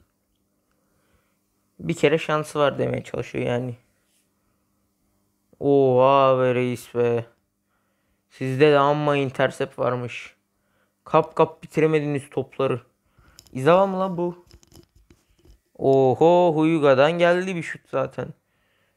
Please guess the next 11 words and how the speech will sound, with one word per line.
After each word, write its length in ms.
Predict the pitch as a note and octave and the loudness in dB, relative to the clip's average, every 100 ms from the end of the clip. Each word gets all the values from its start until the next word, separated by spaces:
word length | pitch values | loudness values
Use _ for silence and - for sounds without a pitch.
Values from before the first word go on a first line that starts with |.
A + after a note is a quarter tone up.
| _ _ _ _ _ _ _ _ _ _ _ _ _ _ _ | _ _ _ _ _ _ _ _ _ _ _ _ _ _ _
Oo, 460 | C#3+ D3 C#3+ C3+ B2+ | 0 2 2 2 0
bir 80 | C3+ | 0
de 180 | C#3 C3+ | 0 2
Drive 300 | C3+ C#3+ C#3 | 2 2 -2
Tiger 520 | _ C#3+ C#3+ C#3 C3+ | _ -4 -2 -2 -4
Twin 520 | C3 C#3 C#3 C3+ C3+ | -6 -8 -8 -10 -14
şutlu. 420 | C3 - C3+ C3 _ _ _ _ _ _ _ | -16 -14 -12 -12 _ _ _ _ _ _ _
Hadi 260 | E3 F3 | 0 2
lan, 180 | G3+ A3 | 2 2
al 200 | G3 A3+ | 2 2
şunu. 320 | - F3 C#3+ | 0 -6 -8